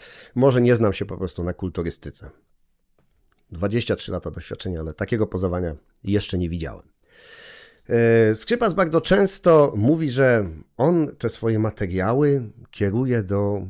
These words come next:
odpowiedniej widowni, do odpowiedniej grupy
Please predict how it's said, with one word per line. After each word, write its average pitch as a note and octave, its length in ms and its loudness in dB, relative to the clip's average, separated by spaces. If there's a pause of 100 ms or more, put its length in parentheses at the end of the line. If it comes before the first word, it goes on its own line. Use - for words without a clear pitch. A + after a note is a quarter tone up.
(580)
odpowiedniej F#2+ 880 -2 (480)
widowni, D#2 680 -8 (360)
do D2 280 -14 (380)
odpowiedniej G2+ 1000 -2
grupy F2+ 760 -4